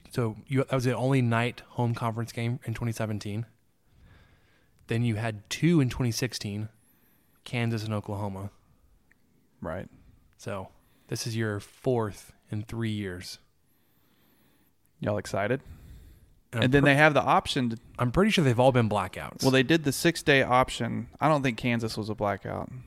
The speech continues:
Speaker 2: I'm not sure on that, but I don't think it was. Uh, they did the six-day option again for the
Speaker 1: For ne-,
Speaker 2: Texas
Speaker 1: yeah,
Speaker 2: game.
Speaker 1: for next week's game. That's gonna depend on how we do and how Texas does this weekend. Texas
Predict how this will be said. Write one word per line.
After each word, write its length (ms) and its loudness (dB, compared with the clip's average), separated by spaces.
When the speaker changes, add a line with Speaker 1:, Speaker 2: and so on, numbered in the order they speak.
Speaker 2:
I'm 120 -4
not 160 -2
sure 200 -6
on 140 -4
that, 200 -8
but 100 -2
I 40 0
don't 160 -4
think 160 -4
it 120 -2
was. 360 -4
Uh, 260 2
they 120 4
did 200 4
the 60 -4
six-day 380 2
option 340 4
again 580 -4
for 160 -6
the 60 -2
Speaker 1:
For 80 0
ne-, 80 6
Speaker 2:
Texas 280 0
Speaker 1:
yeah, 160 -2
Speaker 2:
game. 80 -4
Speaker 1:
for 80 -4
next 200 -4
week's 160 -8
game. 140 -4
That's 180 -2
gonna 180 -2
depend 640 -4
on 280 -6
how 160 -4
we 220 -2
do 260 -2
and 80 -6
how 80 -6
Texas 320 -8
does 160 -4
this 100 -10
weekend. 280 -4
Texas 420 -6